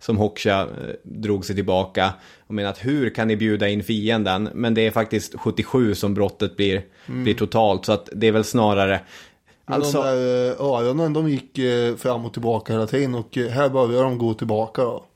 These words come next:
Speaker 1: Ja, men Hoxha var stalinist och maoism och stalinism är inte samma sak.
Speaker 2: Nej.
Speaker 1: Alltså det, det var en lite så här, de var omaka par till att börja med, men sen är det ju, jag menar, om du har en enda kompis på skolgården,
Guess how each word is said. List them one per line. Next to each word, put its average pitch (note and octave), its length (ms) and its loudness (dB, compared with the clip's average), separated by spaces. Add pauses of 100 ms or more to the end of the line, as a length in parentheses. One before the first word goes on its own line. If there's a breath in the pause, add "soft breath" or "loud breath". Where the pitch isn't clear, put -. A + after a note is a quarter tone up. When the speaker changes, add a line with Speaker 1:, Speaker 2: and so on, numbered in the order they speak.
(260)
Speaker 1:
Ja, G#2+ 280 4 (400)
men C#3 140 4
Hoxha D3+ 380 0
var E3 120 4
stalinist C#3+ 880 2 (300)
och B2+ 300 0 (640)
maoism C#3+ 480 2
och - 160 -2
stalinism A#2+ 540 2
är A#2+ 40 4
inte G2+ 200 0
samma G2+ 360 0
sak. - 600 -4 (120)
Speaker 2:
Nej. B2+ 240 2
Speaker 1:
Alltså C3 160 0
det, C3+ 200 2 (120)
det C#3+ 120 0
var C#3 260 2
en F3+ 60 0
lite E3 180 -2
så A2+ 80 -2
här, G2 180 0 (360 soft breath)
de B2+ 160 -2
var C#3+ 140 2
omaka D3 520 2
par G#2+ 260 0
till A2 160 0
att G#2+ 80 2
börja A#2+ 360 2
med, A2 240 0
men A#2 260 2
sen A#2 280 0
är F3 40 2
det F3+ 60 2
ju, B2 200 0 (100)
jag G#2+ 140 -4
menar, G#2 280 -4 (180)
om C#3+ 180 2
du D3+ 80 4
har D3 320 0
en E3+ 320 2
enda A#2 400 2
kompis B2 600 0
på A2+ 100 0
skolgården, G#2+ 840 -2